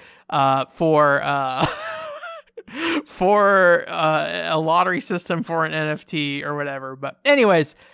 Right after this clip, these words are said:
um, so that apparently, I believe, has happened at this point. So people have either purchased or not. I, uh, have not looked into seeing if, if, if they have extra stuff laying around still or not.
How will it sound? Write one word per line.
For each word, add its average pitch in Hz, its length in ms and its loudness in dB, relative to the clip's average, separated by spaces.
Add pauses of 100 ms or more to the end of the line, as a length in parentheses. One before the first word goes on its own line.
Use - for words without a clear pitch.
(280)
um, 151 400 2
so 160 260 0
that 180 300 0
apparently, 180 520 -2
I 160 60 2
believe, 180 640 2
has 190 160 -2
happened 151 340 -2
at 139 100 -10
this 139 140 -14
point. 127 340 -12
So 135 120 -12
people 151 340 -12
have 135 260 -4
either 127 280 -12
purchased 170 480 -8
or 147 120 -8
not. 175 400 -4
I, 139 380 -10
uh, 131 320 -12
have 139 140 -8
not 139 180 -8
looked 139 180 -16
into 127 540 -14
seeing 190 380 -2
if, 147 240 -10
if, 147 280 -10
if 135 220 -14
they 135 140 -12
have 127 340 -8
extra 135 320 -16
stuff - 320 -12
laying 131 260 -12
around 156 340 -4
still 160 220 -4
or 156 120 -4
not. 160 260 2